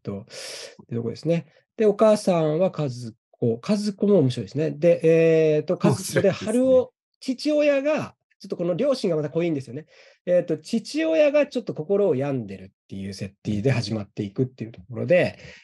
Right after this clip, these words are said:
Speaker 2: うん。
Speaker 1: えーと、家で、えー、結構不死してる。で、これ設定がね、結構僕、あの、親近感を分けたのはですね、北九州なんですね。えー、実家が。
Speaker 2: <laughs> 地元ね。
Speaker 1: これはね、
Speaker 2: うん、
Speaker 1: あの、
Speaker 2: そうだね。
Speaker 1: えーと、平野さんの実家も北九州みたいですので、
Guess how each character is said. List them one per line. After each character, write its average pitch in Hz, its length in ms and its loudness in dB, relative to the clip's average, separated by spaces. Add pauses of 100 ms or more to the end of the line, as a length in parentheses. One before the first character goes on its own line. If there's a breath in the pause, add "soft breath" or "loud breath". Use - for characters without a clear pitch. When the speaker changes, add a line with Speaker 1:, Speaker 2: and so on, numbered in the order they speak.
(120 loud breath)
Speaker 2:
う 147 40 2
ん。 147 40 6
Speaker 1:
え 147 220 4
ー 127 60 0
と、 139 120 2
家 160 180 6
で、 120 560 2
え 104 40 -6
ー、 - 20 -10
結 131 160 -10
構 113 80 -10
不 - 80 -14
死 104 60 -14
し - 40 -20
て 120 60 -8
る。 165 80 -4
で、 233 140 8
こ 220 100 4
れ 214 60 2
設 262 200 2
定 330 100 2
が 330 100 4
ね、 285 120 6
結 247 140 0
構 170 80 4
僕、 151 320 2
あ 127 100 -4
の、 131 100 0
親 160 220 -4
近 165 160 -2
感 131 140 -2
を - 20 -4
分 113 100 -6
け 123 100 -8
た 117 100 -10
の 113 60 -12
は 113 60 -14
で 98 60 -16
す - 80 -14
ね、 - 140 -12
北 262 240 0
九 269 160 6
州 156 180 2
な 101 80 -6
ん 92 40 -10
で - 20 -14
す - 120 -14
ね。 147 360 0
え 104 420 -4
ー、 - 20 -10
実 117 240 -4
家 120 60 2
が。 131 280 -4 (160)
Speaker 2:
<laughs> - 120 -14
地 123 240 -8
元 147 460 -6
ね。 175 280 -8 (300)
Speaker 1:
こ 240 260 2
れ 254 140 2
は 262 160 6
ね、 277 960 4
Speaker 2:
う 113 140 -12
ん、 214 40 -4
Speaker 1:
あ 202 120 4
の、 208 220 4
Speaker 2:
そ 104 40 -6
う 104 100 -16 (200)
だ 190 80 2
ね。 190 80 4
Speaker 1:
え - 20 4
ー 185 60 0
と、 - 80 -2
平 240 180 2
野 220 80 2
さ 214 200 0
ん 202 60 -2
の 214 80 0
実 202 300 -6
家 - 60 0
も 254 80 -4
北 147 180 -8
九 127 160 -8
州 117 160 -12
み 101 100 -12
た 95 120 -18
い - 80 -20
で - 80 -20
す - 100 -20
の 110 120 -16
で、 131 320 -2